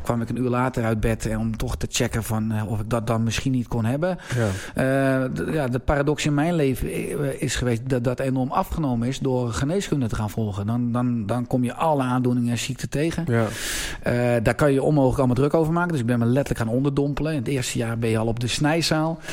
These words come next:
Speaker 2: Mhm.
Speaker 1: Krijg je per vijftien studenten een, eh, een mannelijk en een vrouwelijk lichaam. Mensen die hun lichaam aan de wetenschap geofferd of, eh, <laughs> gedoneerd
Speaker 2: Mhm.
Speaker 1: hebben. Eh, maar de hypochondrie is toen eigenlijk steeds minder geworden. Maar uiteindelijk, ja, dat is natuurlijk de grap van het leven. Eh, alles is schijnzekerheid.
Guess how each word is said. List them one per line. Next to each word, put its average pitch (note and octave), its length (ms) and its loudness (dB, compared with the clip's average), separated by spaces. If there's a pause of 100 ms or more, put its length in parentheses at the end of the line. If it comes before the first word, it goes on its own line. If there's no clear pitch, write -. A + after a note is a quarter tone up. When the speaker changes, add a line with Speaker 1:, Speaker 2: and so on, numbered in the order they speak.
Speaker 2:
Mhm. A2 260 2
Speaker 1:
Krijg A#2+ 200 -2
je A2 60 -6
per A#2+ 140 -2
vijftien A#2+ 340 -2
studenten A#2 640 -2
een, A2+ 140 -2
eh, A#2 300 -2
een A#2+ 100 -2
mannelijk A#2 400 0
en A2+ 60 0
een A2 60 -2
vrouwelijk C3+ 380 0
lichaam. C3 340 0
Mensen B2+ 260 -2
die B2+ 180 -2
hun B2+ 140 0
lichaam B2 400 -2
aan A#2+ 120 -2
de A#2+ 60 -2
wetenschap B2 460 -2
geofferd - 580 -6
of, - 220 -4
eh, A2+ 160 0 (220)
<laughs> - 240 -4
gedoneerd A#2 500 0
Speaker 2:
Mhm. A#2 40 0
Speaker 1:
hebben. A#2 240 2 (520)
Eh, A#2+ 580 2 (140)
maar B2+ 240 0 (280)
de C#3+ 100 0
hypochondrie C#3+ 680 0
is D#3 100 -4
toen D3+ 140 0
eigenlijk C3 160 0 (220)
steeds C3 160 -2
minder D3+ 300 0
geworden. G#2 420 -4
Maar C3 100 0
uiteindelijk, G#3+ 500 0 (440)
ja, C#3 120 -2
dat C3 120 0
is - 80 -4
natuurlijk C3 280 -2
de - 60 -2
grap B2 200 -2
van C3 100 -2
het A2+ 100 -2
leven. D3+ 500 0
Eh, B2 420 -2
alles G3 340 -2
is D#3 100 -2
schijnzekerheid. G#2 880 -4